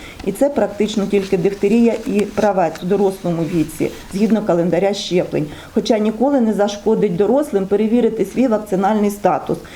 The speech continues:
чи мають вони щеплення від кору, чи мають вони щеплення від вірусного гепатиту Б. Проживаємо щас у досить не-, нелегкий час. У нас в країні щас війна, у нас в країні спалах поліомієліту і кору.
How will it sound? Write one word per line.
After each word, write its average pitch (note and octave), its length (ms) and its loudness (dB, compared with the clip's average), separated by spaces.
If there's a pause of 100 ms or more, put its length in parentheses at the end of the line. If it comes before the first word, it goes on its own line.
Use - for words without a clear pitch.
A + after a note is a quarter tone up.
(120)
чи - 160 0
мають C4 360 2
вони G#3 220 2
щеплення G3+ 800 0
від A3 200 0
кору, G3 600 2 (300)
чи A3+ 140 0
мають C4+ 280 2
вони G#3+ 180 2
щеплення A3+ 500 2
від F#3 160 0
вірусного A#3 400 2
гепатиту G#3 600 2
Б. E3 240 2 (440)
Проживаємо A#3 560 4
щас G#3 260 0
у - 60 -2
досить A#3+ 400 0
не-, G3+ 400 2
нелегкий A3 520 2
час. F#3 340 0 (140)
У G#3 40 0
нас G#3 180 2
в G#3 80 -10
країні F#3+ 480 2
щас F3 300 0 (260)
війна, F#3+ 440 2 (360)
у F#3+ 60 0
нас G#3+ 200 4
в A3 60 -8
країні G3 500 2
спалах F#3+ 400 0 (100)
поліомієліту F3+ 760 2
і G#3 80 -2
кору. E3 440 0